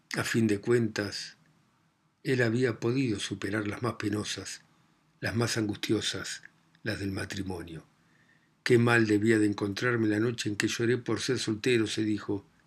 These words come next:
«Tendría que imaginarme a mí que lo que más me gusta es acurrucarme entre las sábanas, obligado a no poder moverme, a tener que tolerar el contacto de una mujer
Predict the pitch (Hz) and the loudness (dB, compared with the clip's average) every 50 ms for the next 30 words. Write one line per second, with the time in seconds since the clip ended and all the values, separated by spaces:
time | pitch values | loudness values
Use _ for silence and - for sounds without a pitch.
0 | _ _ _ _ _ _ _ _ - - 104 104 104 104 113 123 123 117 107 - | _ _ _ _ _ _ _ _ -2 -2 0 0 0 2 2 4 4 4 2 2
1 | - 110 104 101 101 101 101 98 - - 107 104 113 120 123 120 113 107 104 104 | 2 4 4 4 4 2 0 -4 -4 -4 -2 0 2 2 2 4 2 2 2 2
2 | 117 131 135 120 117 - 95 98 98 98 - 110 120 156 147 127 123 117 110 123 | 2 4 2 2 0 -2 -4 -4 -4 -4 -2 -2 0 0 0 0 0 0 2 4
3 | 151 139 - - - 127 113 - - 107 98 - - 110 107 110 107 107 - 147 | 4 2 2 0 -2 -2 0 0 -2 -4 -6 -6 -6 -4 -2 -2 -2 -2 -2 -2
4 | 147 135 123 113 110 104 98 - 104 101 98 98 - - 147 151 156 147 139 139 | 0 0 0 0 0 0 -2 -4 -4 -4 -4 -4 -4 -2 0 2 2 2 2 2
5 | 135 127 - - - - - - - - - _ _ _ _ _ - 131 123 110 | 0 -2 -4 -8 -14 -20 -20 -20 -20 -20 -20 _ _ _ _ _ 2 2 2 4
6 | 113 113 120 123 143 156 156 143 143 127 120 117 113 113 113 110 113 120 143 143 | 4 2 0 2 2 2 2 2 2 2 2 2 2 2 0 0 0 2 0 0
7 | 143 - 123 123 135 131 131 120 117 110 120 139 131 113 101 101 101 95 95 - | 0 0 0 0 0 0 0 0 0 2 2 2 2 2 0 -4 -6 -8 -8 -12
8 | _ _ _ _ _ _ _ _ _ _ _ _ - 113 110 - - 98 101 113 | _ _ _ _ _ _ _ _ _ _ _ _ -8 -6 -6 -4 -4 -4 -2 -2
9 | 117 110 - 104 101 - 101 98 98 98 101 120 123 117 110 101 95 - 98 - | -2 0 -2 -2 -2 -2 -4 -2 -2 0 0 0 0 0 0 -2 -2 -4 -6 -6
10 | - - 127 123 117 113 - 110 95 98 107 113 127 127 113 110 101 95 - - | -4 -2 -2 -4 -4 -2 -4 -4 -2 0 0 0 0 0 0 -2 -2 -4 -2 0
11 | 139 135 127 127 127 | 2 2 2 0 -4